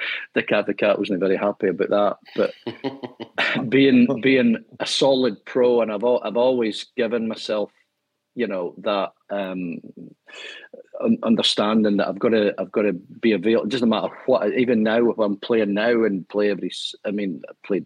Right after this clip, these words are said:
Speaker 1: two games in three days, three days there, which was daft to me. But I ca-, I'm here to tell the tale, sort of thing. I'm here on Tuesday morning recording this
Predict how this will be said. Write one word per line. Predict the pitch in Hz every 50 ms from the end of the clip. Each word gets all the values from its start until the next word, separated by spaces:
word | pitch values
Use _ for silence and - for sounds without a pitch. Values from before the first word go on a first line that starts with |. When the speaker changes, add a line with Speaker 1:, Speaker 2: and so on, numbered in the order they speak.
| _ -
Speaker 1:
two | - - 98
games | 85 90 92 90 85 80
in | 90 80
three | - - 101 98
days, | 82 90 92 95 92 87 - - _ - 85 - - -
three | - 110 101
days | 95 101 104 104 95
there, | 98 98 95
which | 85 87 - -
was | 95 92
daft | - - 110 101 - - -
to | 101
me. | 80 90 87
But | - 92 87 - - - - - - - - - - - - - _ - -
I | -
ca-, | - - - -
I'm | 120 135 117
here | 120 170 170 -
to | - 120
tell | - - 131 117 107
the | 101
tale, | - - 123 120 123 117
sort | - - 139 117 107
of | 107 107 -
thing. | 127 117 110
I'm | 107 107
here | 120 131 135 120
on | 120 107
Tuesday | 98 - - 117 110 104 107
morning | 104 107 110 113 110 110 104
recording | 98 101 - 139 117 110 104 104
this | 107 110